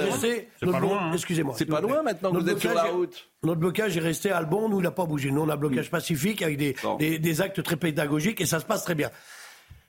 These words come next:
Speaker 1: Bruxelles, faut le bloquer aussi, certainement.
Speaker 3: Mm.
Speaker 1: Mais je pense que les agriculteurs al-, allemands, ils y sont déjà, puisqu'ils sont en colère depuis quelque temps. Mais de toute manière, nous, les autorités proches, c'est nos directions départementales d'agriculture, c'est, et cetera.
Speaker 3: Bon.
Speaker 1: C'est la France.
Speaker 3: Monsieur Sénéclose, qu'est-ce que vous faites ? Vous repartez dans votre exploitation ?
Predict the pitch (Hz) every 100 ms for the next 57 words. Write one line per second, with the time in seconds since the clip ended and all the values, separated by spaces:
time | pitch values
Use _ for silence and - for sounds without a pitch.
0 | _ - - 165 185 247 214 165 147 160
1 | 185 202 233 180 - 196 247 233 - -
2 | - 131 127 123 127 127 185 170 165 151
3 | 156 139 143 175 151 127 185 160 175 180
4 | 127 123 151 147 196 220 165 139 160 151
5 | 156 160 127 143 175 135 151 156 - -
6 | - 123 - - 170 160 165 165 175 147
7 | 151 151 151 139 151 160 - 233 - -
8 | - 160 160 156 151 147 147 151 143 139
9 | 135 143 131 127 131 139 226 - 156 131
10 | 120 123 123 - 160 214 208 113 170 -
11 | 220 139 147 156 180 165 175 165 170 170
12 | - 185 151 143 127 139 143 175 - 185
13 | 180 180 190 - - 196 196 202 - 208
14 | 214